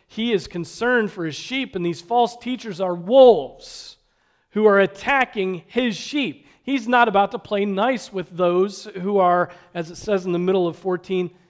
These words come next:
enticing unstable souls. Let's think about that for a little bit. It is the weaker sheep that get killed by the wolves,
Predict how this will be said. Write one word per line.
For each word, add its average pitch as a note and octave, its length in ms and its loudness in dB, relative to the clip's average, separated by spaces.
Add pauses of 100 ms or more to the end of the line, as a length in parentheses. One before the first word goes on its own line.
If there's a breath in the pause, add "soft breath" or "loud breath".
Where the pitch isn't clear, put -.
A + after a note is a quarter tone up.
(200 soft breath)
enticing G3+ 880 -8
unstable F3 760 -8
souls. - 920 -18 (3000)
Let's E3 380 -16
think F#3+ 260 -10
about B2+ 300 -16
that C3 240 -20
for - 100 -20
a C3+ 60 -16
little B2 220 -20
bit. B2+ 180 -20 (2250)
It D#3+ 100 -6
is D3+ 160 -8
the D#3+ 80 -12
weaker F3 460 -8
sheep D#3 380 -12
that C3 220 -12
get C3+ 180 -18
killed D3+ 320 -14
by B2 160 -12
the A#2 80 -18
wolves, A2 600 -20